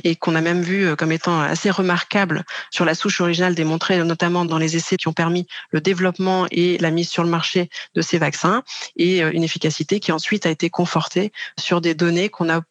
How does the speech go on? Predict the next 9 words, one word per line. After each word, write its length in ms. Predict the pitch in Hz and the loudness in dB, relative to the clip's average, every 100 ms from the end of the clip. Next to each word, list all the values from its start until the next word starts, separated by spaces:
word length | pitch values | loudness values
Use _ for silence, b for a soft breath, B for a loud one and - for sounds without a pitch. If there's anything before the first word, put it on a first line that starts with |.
| - | -2
pu 140 | 220 | 0
obtenir 500 | 196 - 175 170 208 | 0 0 0 2 2
en 160 | - 196 | 2 2
vie 180 | 190 196 | 2 2
réelle, 320 | 175 180 214 | 2 2 0
c'est-à-dire 640 | - 160 165 156 185 208 B B B - | -2 0 0 0 0 0 B B B -10
chez 200 | - 214 | -2 2
des 120 | 190 | 2
patients 500 | 180 165 - 175 | 0 -2 0 0